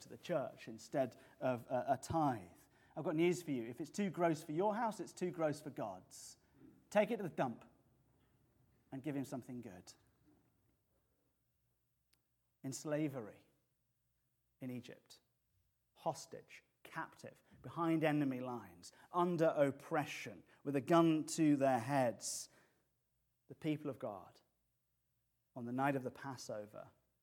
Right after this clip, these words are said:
sacrificed the blood of an unblemished lamb. And they marked the doorframes of their homes with the blood of the lamb. And as the angel of death came through Egypt,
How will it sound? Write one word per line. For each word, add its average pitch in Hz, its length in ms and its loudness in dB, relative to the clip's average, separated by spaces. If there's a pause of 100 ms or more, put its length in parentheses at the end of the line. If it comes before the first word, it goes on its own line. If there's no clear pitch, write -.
(380)
sacrificed - 1080 -8 (720)
the 127 60 -8
blood 113 500 0 (500)
of 127 120 -6
an 127 80 -4
unblemished 113 760 -6 (180)
lamb. 104 200 -8 (1300)
And 143 80 -2
they 156 80 4
marked 156 800 4 (640)
the 139 60 -2
doorframes 135 720 4
of 113 100 -8
their 123 160 -2
homes 127 640 2
with 147 380 4
the 131 80 -2
blood 110 400 -4
of 110 100 -12
the 107 80 -10
lamb. 95 340 -14 (640)
And 165 100 4
as 151 100 4
the 165 120 4
angel 175 480 6
of 131 140 0
death 156 400 6 (100)
came 175 480 6
through 147 680 0
Egypt, 147 680 0